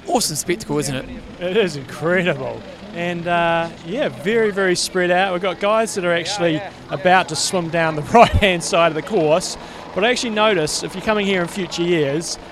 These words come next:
Speaker 2: the guys that did start right hard up against the pier, you might actually have a reasonable sort of line to the first buoy and be able to sort of stay out of the mix. But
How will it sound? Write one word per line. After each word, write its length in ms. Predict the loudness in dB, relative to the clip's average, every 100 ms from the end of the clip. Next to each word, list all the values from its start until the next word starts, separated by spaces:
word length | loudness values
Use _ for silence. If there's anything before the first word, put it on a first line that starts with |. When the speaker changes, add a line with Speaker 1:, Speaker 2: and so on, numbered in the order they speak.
| -18 -12
Speaker 2:
the 60 | -4
guys 340 | -2 -2 -4
that 140 | -6
did 160 | -4 -4
start 420 | -2 2 2 2
right 480 | -2 0 2 2 0
hard 420 | -6 -2 2 4
up 180 | 4 2
against 340 | -2 -4 -4
the 60 | -6
pier, 560 | 2 2 4 2 -2 -4 -14 -18 -16 -10
you 100 | -4
might 240 | -2 0
actually 400 | 0 -2 -2 -2
have 180 | 0 0
a 60 | 0
reasonable 600 | 2 2 2 0 -2 -2
sort 240 | -2 0
of 180 | 0 0
line 440 | 0 2 2 0
to 100 | -2
the 100 | -6
first 380 | 0 2 2 0
buoy 280 | 2 4 2
and 80 | 2
be 100 | 4
able 180 | 4 2
to 80 |
sort 180 | -4 -2
of 60 | -4
stay 300 | 0 4 6
out 160 | 4
of 60 | 2
the 60 | 0
mix. 320 | 0 -2 -2
But 260 | 2 2